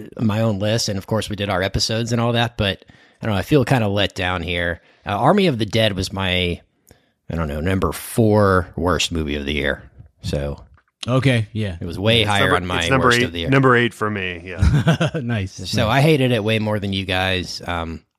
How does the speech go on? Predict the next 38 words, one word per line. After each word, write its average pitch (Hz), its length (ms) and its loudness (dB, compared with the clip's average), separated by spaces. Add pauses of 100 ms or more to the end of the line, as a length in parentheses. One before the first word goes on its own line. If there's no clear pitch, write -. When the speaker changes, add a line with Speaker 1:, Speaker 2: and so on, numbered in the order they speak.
Speaker 1:
I 104 80 -8
think 104 260 -4
we 104 100 -4
know 95 160 -2
why. 85 260 -2
I 87 40 -6
don't 92 140 -6
need 87 140 -6
to 85 40 -8
get 85 160 -6
into 82 160 -8
that. 85 320 -8
Did 143 100 -2
we 190 60 -2
do 185 160 2
an 208 80 4
episode 196 400 2
on 180 180 4
it? - 280 -2
Speaker 2:
We 110 160 0
Speaker 3:
Yeah, 98 140 0
Speaker 2:
did. 95 80 -2
Speaker 3:
we 95 60 -8
did. 76 220 -12
Speaker 2:
Yeah. 82 340 -2
Speaker 1:
Oh. - 180 -4
Speaker 3:
What 202 100 0
about 254 160 2
the - 80 0
prequel - 220 -2
Speaker 1:
Totally. 101 240 2
Speaker 3:
series, 82 340 2
though? 85 200 -6
Should 123 180 -2
we 107 80 -2
revisit 117 480 -4
it? - 200 2
Speaker 2:
<laughs> - 560 -10